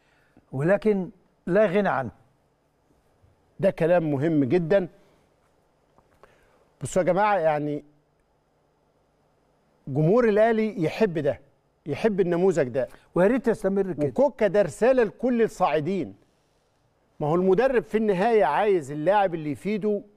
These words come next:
Speaker 2: واللاعب الطموح واللاعب اللي عنده الشخصية دي.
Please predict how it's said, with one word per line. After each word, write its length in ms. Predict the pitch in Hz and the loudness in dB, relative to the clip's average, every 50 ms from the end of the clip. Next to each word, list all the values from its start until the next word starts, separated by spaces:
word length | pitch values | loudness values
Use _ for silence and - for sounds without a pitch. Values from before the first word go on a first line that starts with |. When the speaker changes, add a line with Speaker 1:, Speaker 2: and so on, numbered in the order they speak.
| _ _ - | _ _ -8
Speaker 2:
واللاعب 420 | 139 147 151 165 175 170 214 175 | -6 -4 0 0 2 2 0 0
الطموح 580 | 180 - - - 160 156 180 214 226 - - 180 | -2 -4 -4 -4 -2 0 0 0 0 0 0 -2
واللاعب 380 | 170 170 175 226 240 240 220 | -2 -2 0 0 0 0 0
اللي 160 | 214 196 196 185 | 0 0 0 0
عنده 240 | 196 240 240 202 | 0 -2 -2 -2
الشخصية 540 | 208 - - 180 165 - - - 190 185 175 | -4 -4 -4 -8 -10 -8 -4 0 0 0 0
دي. 220 | 151 139 139 123 | 0 -4 -6 -8